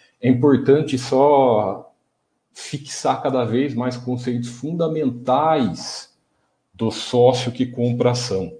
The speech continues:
né? É, esses são conceitos fundamentais importantíssimos que vocês têm que ter enraizado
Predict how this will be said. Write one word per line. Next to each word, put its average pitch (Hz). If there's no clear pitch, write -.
né? 92
É, 92
esses 98
são 120
conceitos 123
fundamentais 139
importantíssimos 139
que -
vocês 147
têm 131
que 139
ter 131
enraizado 123